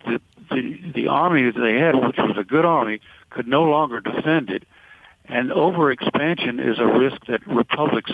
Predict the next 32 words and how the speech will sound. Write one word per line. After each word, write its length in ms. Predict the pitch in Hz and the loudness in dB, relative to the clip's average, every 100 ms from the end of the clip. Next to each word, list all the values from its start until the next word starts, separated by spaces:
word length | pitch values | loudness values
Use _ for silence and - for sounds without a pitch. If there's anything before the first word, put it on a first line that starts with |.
| 101 | -2
face, 340 | 165 160 95 - - _ - - - - _ - | 0 2 -2 -6 -18 _ -20 -20 -20 -20 _ -4
and 160 | 113 | 0
it 60 | 135 | 2
was 180 | 143 117 | 2 2
a 60 | |
risk 280 | 117 131 147 - | 2 2 0 -4
that 180 | 120 120 - _ _ - | -8 -8 -12 _ _ -10
eventually 640 | 104 143 180 - 120 110 | -2 -2 0 0 0 -2
led 300 | 104 123 139 | 0 0 0
to 80 | 127 | -4
the 120 | 113 | -6
destruction 600 | 113 107 - 160 160 - | -4 -4 0 0 -2 -6
of 120 | 120 | -6
the 100 | 104 | -2
Roman 300 | 110 131 117 | 0 2 2
Empire. 600 | 113 147 139 107 98 92 - - - - - - | 0 0 -2 -2 0 0 -4 -12 -20 -20 -20 -10
And 200 | 110 113 | 0 2
we 200 | 143 175 | 4 4
haven't 400 | 143 143 123 117 - - _ - - | 2 2 -2 -10 -12 -12 _ -12 -4
ourselves 760 | 104 120 - 190 190 104 104 - - - | -2 -2 0 2 4 2 -2 -10 -16 -20
in, 420 | - 117 113 113 | -8 -2 -2 -2
in 180 | 139 117 | -4 0
this 160 | 165 196 | 0 0
country 460 | - 120 - 98 104 - - - | -2 -4 -2 -6 -6 -14 -20 -8
engaged 560 | 117 120 131 147 113 - | -8 -4 0 0 -2 -8
to 80 | 113 | -4
some 160 | 170 170 | -2 0
extent, 520 | 123 - - 110 123 - _ - - - _ | -2 -6 -4 -2 -2 -8 _ -20 -20 -20 _
uh, 280 | 120 113 110 | -2 0 2
in 220 | 113 127 | 0 0
recent 400 | 135 156 143 123 | 2 2 0 -2
decades 480 | 127 131 - 113 113 | -2 -2 -4 -4 -4